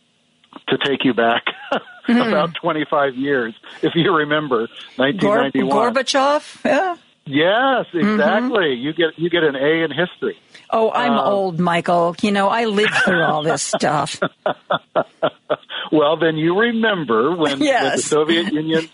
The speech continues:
Speaker 1: collapsed.
Speaker 2: And at my age,
Speaker 1: Uh,
Speaker 2: remembering, I should get a gold star for that.
Speaker 1: <laughs> You do. You get three.
Speaker 2: <laughs>
Speaker 1: Uh, and, and so fifteen new countries emerged, right, out of the Soviet Union. And out of those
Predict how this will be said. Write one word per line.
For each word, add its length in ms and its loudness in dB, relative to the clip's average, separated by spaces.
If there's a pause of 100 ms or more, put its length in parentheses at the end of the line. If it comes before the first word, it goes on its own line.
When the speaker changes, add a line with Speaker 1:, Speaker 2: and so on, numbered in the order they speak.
Speaker 1:
collapsed. 480 2
Speaker 2:
And 120 -2
at 100 0
my 220 2
age, 280 0
Speaker 1:
Uh, 120 0
Speaker 2:
remembering, 560 0
I 100 0
should 220 -2
get 120 0
a 60 0
gold 300 0
star 360 0
for 160 -2
that. 400 0 (160)
Speaker 1:
<laughs> 40 -6 (260)
You 440 0
do. 520 0 (140)
You 120 2
get 220 0
three. 460 0 (180)
Speaker 2:
<laughs> 200 -4
Speaker 1:
Uh, 460 2 (140)
and, 380 0 (360)
and 200 0
so 140 2 (160)
fifteen 480 0
new 160 2
countries 560 0
emerged, 720 -2
right, 360 2
out 180 2
of 40 0
the 160 -2
Soviet 320 2
Union. 460 -2 (360)
And 200 0
out 240 2
of 80 -2
those 260 0